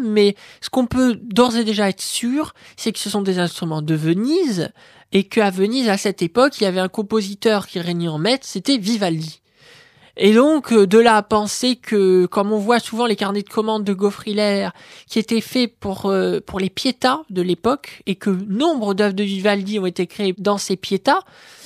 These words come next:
euh, on peut très, très bien imaginer que cet instrument ait servi aux créations d'œuvres de Vivaldi et de Monteverdi aussi. Donc, euh, tout à fait émouvant de, de voir, euh, la naissance de la musique tonale, euh, sur ces instruments-là.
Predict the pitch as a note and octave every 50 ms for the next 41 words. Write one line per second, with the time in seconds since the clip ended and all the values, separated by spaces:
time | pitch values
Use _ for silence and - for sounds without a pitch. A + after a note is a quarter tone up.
0 | - - - G#3 G#3+ A3 G#3 G#3 G#3 G#3 G#3 A3+ G#3+ - - C4 C4 - - -
1 | - C#4 - - C4+ B3+ G#3+ A3 C4+ C#4+ C#4+ C4+ - A3 G#3+ A3+ A3+ A3+ G3 G3+
2 | G#3+ G#3+ A#3 C4+ C#4+ C4+ - - - A#3 G#3+ G3+ F#3+ F3+ F3+ F3 E3 - - F#3
3 | - - F3 F3 - - - G3+ A3 C#4 D#4 A#3 F#3+ G3 - F#3+ F3 F3 G3 B3
4 | B3+ G3 E3+ - - - C#4+ C4+ A3+ - - - A#3+ A#3+ A3+ F#3+ F3 F3 F3+ F3
5 | E3+ E3 F3 F#3 F3+ F#3+ E3+ D#3+ D#3 E3 G#3 B3 - F#3 F#3 F3+ F#3+ F#3 F3+ F3
6 | E3+ - E3+ D#3+ E3 F#3+ A#3 A#3+ G#3+ G3+ F#3+ D#3+ D#3 D#3 - - G#3+ C4 - _
7 | - - - - - - _ - G3 F#3+ F3 - - F#3+ F3+ E3+ D#3+ D#3+ - -
8 | - - A#3+ G#3 - - B3 A#3+ A#3 A3 G#3 G3+ G3+ G#3 G3 A3 C4+ D#4 D#4 A#3+
9 | G3 G3 F#3 F3 F3+ E3+ E3 E3+ G3+ A3 G#3 G3 F#3 F3 E3+ E3 D#3+ - - -
10 | - - - F3+ F3+ F#3 G3 - - A3 G#3 F#3 G3 F#3+ F3 F3 F3 F3 E3+ F3
11 | F#3 - - - G3+ F#3+ G3 G3 G#3 A#3+ C#4 B3+ G3+ F3 - - - - - _
12 | - - - A#3+ A3+ - - - A3 F#3+ G3 F#3+ F#3 - - - G#3+ G3 F#3 F3
13 | F3 F#3+ A#3 D4